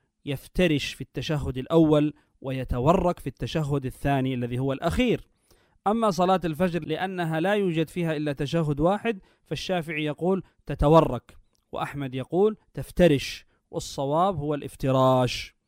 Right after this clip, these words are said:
كذلك من مسائل الفروق التي ذكرها العلماء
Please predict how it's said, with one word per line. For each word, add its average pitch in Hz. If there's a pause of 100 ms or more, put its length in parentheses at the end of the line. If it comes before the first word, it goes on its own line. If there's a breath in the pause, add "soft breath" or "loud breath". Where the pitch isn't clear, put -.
(960)
كذلك 180
من 143
مسائل 160
الفروق 139
التي 117
ذكرها 139
العلماء 131